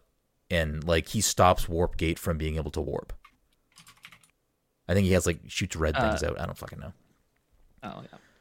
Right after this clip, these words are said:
Speaker 1: But, yeah, I don't know. The show's fucking good. I also hope, and I'm, I'm worried it's not the case, but I hope, uh,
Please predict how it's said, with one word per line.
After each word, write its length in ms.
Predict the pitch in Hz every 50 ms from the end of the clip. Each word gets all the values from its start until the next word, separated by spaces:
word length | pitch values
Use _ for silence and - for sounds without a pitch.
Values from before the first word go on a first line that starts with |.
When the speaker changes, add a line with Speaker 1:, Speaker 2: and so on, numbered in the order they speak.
| _ _ _ _ _ _ _ _ _ _ _ _ _ _ _ _ _ _ _ _ _ _ _ _ _ -
Speaker 1:
But, 460 | 95 107 92 87 82 78 - - _ _ _ _ _ _
yeah, 140 | - 123 107
I 40 | 104
don't 80 | 98 95
know. 80 | 92
The 60 | 90
show's 220 | - - 127 107 -
fucking 220 | - 90 92 95
good. 100 | 90 90 85
I 120 | 98 113
also 460 | 123 123 - - 127 113 107 107 98 - -
hope, 360 | - - 117 110 - - - - _ _ _ - - _ _ _ -
and 100 | 98 101
I'm, 220 | 98 90 90 87 - -
I'm 160 | 92 92 92
worried 240 | 98 92 92 92 87
it's 160 | 85 - -
not 140 | 90 87 -
the 60 | 92
case, 260 | - 104 101 101 -
but 140 | - - 85
I 60 | 82
hope, 260 | 78 92 90 82 - - - _ -
uh, 520 | 90 82 80 78 78 76 78 76 76 80